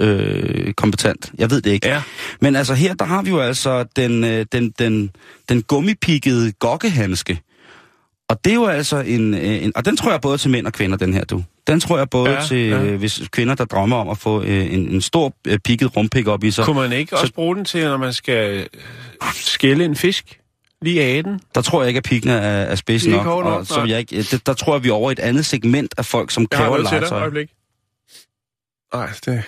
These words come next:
Speaker 2: kommer ikke.
Speaker 1: Nå, okay, du er godeste Gud. Men, men, øh, den her handske, den er altså en form for... Øh, for
Speaker 2: <coughs>
Speaker 1: fisse. Den er jo en form for, hvad hedder det, øhm, hvad hedder de der handsker uden fingre, Jan?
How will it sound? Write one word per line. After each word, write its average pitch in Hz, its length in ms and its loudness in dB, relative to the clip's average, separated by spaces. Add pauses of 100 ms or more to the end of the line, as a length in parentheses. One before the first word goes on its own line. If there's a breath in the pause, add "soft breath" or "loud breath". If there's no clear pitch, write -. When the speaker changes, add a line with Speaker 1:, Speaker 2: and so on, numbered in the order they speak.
Speaker 2:
kommer 92 200 -4
ikke. 120 120 -6
Speaker 1:
Nå, 117 100 4
okay, 120 240 2
du 117 60 0
er 104 40 0
godeste 123 280 2
Gud. 107 180 2 (560 loud breath)
Men, 147 320 6
men, 143 280 4 (220)
øh, 127 240 2 (120)
den 180 160 2
her 156 300 2
handske, 127 460 0
den 160 200 2
er 147 180 2
altså 113 640 0 (100)
en 117 100 2
form 165 260 0
for... 107 640 0
Øh, 58 320 -6
for - 400 2 (240)
Speaker 2:
<coughs> 294 400 -4
Speaker 1:
fisse. 294 260 0 (280 loud breath)
Den 139 140 2
er 156 80 2
jo 160 60 0
en 165 80 -2
form 160 280 -4
for, 147 140 -2
hvad 123 100 0
hedder 113 240 2
det, 104 300 0
øhm, 95 280 0 (920)
hvad 123 100 4
hedder 147 160 4
de 135 100 -2
der 147 80 2
handsker 127 280 0
uden 131 120 2
fingre, 120 280 0
Jan? 107 220 0